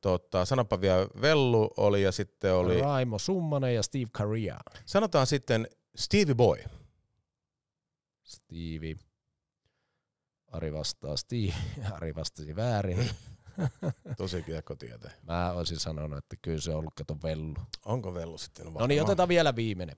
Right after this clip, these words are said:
Speaker 2: viimeinen kysymys.
Speaker 1: Silloin pelattiin avoimia ovia silloin aikana, niin se voi olla.
Speaker 2: Nimenomaan, nimenomaan. Kuinka suuri osa semifinaaliotteluista on päättynyt kotivoittoon ennen vuotta kaksituhatta kaksikymmentäkolme? Elikkä kuinka monta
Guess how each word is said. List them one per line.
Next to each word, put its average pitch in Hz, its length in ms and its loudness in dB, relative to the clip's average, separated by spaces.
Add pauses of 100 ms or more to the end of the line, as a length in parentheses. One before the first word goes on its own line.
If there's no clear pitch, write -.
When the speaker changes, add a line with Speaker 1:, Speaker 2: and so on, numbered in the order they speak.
(100)
Speaker 2:
viimeinen 113 360 -6
kysymys. 90 220 -6
Speaker 1:
Silloin 113 220 2
pelattiin 98 360 2
avoimia 85 380 0
ovia 76 260 -8
silloin 76 300 -12
aikana, - 340 -16
niin - 160 -20
se - 180 -14
voi 104 180 -6
olla. 67 140 -14 (140)
Speaker 2:
Nimenomaan, 76 520 -12
nimenomaan. 73 440 -20 (580)
Kuinka 143 440 0
suuri 90 380 0
osa 80 260 -2
semifinaaliotteluista 92 1200 -4
on 98 140 -4
päättynyt 92 500 -4
kotivoittoon 90 840 -6
ennen 135 400 -4
vuotta 135 280 -6
kaksituhatta - 880 -8
kaksikymmentäkolme? 78 1120 -8
Elikkä - 320 -16
kuinka 143 420 -6
monta 107 420 -4